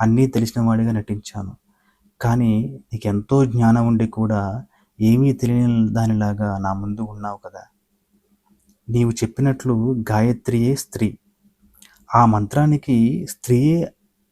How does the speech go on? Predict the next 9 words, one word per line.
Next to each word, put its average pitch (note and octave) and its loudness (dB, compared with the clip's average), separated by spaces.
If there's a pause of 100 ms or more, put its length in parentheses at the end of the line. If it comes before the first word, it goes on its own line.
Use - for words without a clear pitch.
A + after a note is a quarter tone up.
(600)
అధిదేవత. C3 -2 (760)
ఆ A#2+ 4
మంత్రపారాయణకు, C3 2
జపానికి, B2 -2
ఉపాసనకు A2+ -4 (480)
స్త్రీని B2+ 2
మొదటి A#2 -2
అర్హురాలు. A#2 -4 (360)
నిజమే. A2 -2